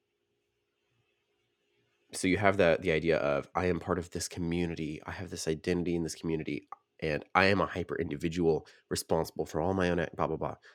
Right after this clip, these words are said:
And somehow those two ideas are being held in folks' heads. And I mean, I do this to some extent too.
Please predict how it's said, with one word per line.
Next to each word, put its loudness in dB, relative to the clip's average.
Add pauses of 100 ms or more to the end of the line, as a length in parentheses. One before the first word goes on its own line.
(320)
And -2
somehow 6
those 4
two -2
ideas 2
are -4
being -2
held 0
in -8
folks' -6
heads. 0
And 2
I 0
mean, 4
I 6
do -2
this -4
to -12
some -4
extent -8
too. 0